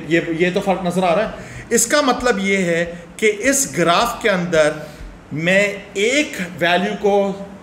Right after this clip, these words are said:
मतलब जो लेफ्ट वाली जो वी वाई जो साइड होगी, इधर मैं एक को अगर जो भी रखूँगा, जब क्रैश करेगा तो ज़्यादा होनी चाहिए।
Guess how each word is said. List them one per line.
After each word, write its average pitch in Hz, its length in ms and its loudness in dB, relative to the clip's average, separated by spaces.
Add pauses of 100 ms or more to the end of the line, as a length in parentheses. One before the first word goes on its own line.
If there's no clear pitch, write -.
मतलब 160 260 0
जो 175 100 -2
लेफ्ट 190 340 0
वाली 226 200 2
जो 196 120 -2
वी 180 220 -2
वाई 202 260 2 (120)
जो 185 100 -2
साइड 160 360 0
होगी, 160 240 -2 (160)
इधर 185 240 0
मैं 190 340 0
एक 185 360 -4
को 196 120 0
अगर 180 240 0 (240)
जो 165 140 2
भी 269 120 2
रखूँगा, 190 440 0 (340)
जब 165 200 -2
क्रैश 196 360 0
करेगा 208 280 0
तो 185 100 -2
ज़्यादा 139 240 -2
होनी 165 160 -2
चाहिए। 185 340 -4